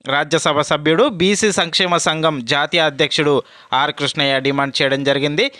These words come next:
నెక్స్ట్ అప్డేట్ చూసుకున్నట్లయితే రెండు వేల ఇరవై నాలుగు ఎంట్రన్స్ ఎగ్జామ్స్ షెడ్యూల్ చూసుకున్నట్లయితే ఈసెట్ ఉస్మానియా యూనివర్సిటీ నిర్వహిస్తుంది. ఎగ్జామ్స్ తేదీ మే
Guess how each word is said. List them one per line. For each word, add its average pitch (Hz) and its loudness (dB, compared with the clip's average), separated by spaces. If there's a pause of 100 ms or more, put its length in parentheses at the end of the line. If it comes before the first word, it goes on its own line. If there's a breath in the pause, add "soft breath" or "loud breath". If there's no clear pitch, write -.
(220 loud breath)
నెక్స్ట్ 180 -4
అప్డేట్ 190 -2
చూసుకున్నట్లయితే 185 -2 (760 soft breath)
రెండు 180 -2
వేల 214 2
ఇరవై 196 2
నాలుగు 185 0
ఎంట్రన్స్ 175 -2
ఎగ్జామ్స్ 165 0
షెడ్యూల్ 151 0 (140)
చూసుకున్నట్లయితే 165 -2 (460 loud breath)
ఈసెట్ 208 0
ఉస్మానియా 196 0
యూనివర్సిటీ 180 2
నిర్వహిస్తుంది. 170 0 (300 loud breath)
ఎగ్జామ్స్ 175 -2
తేదీ 190 0
మే 160 0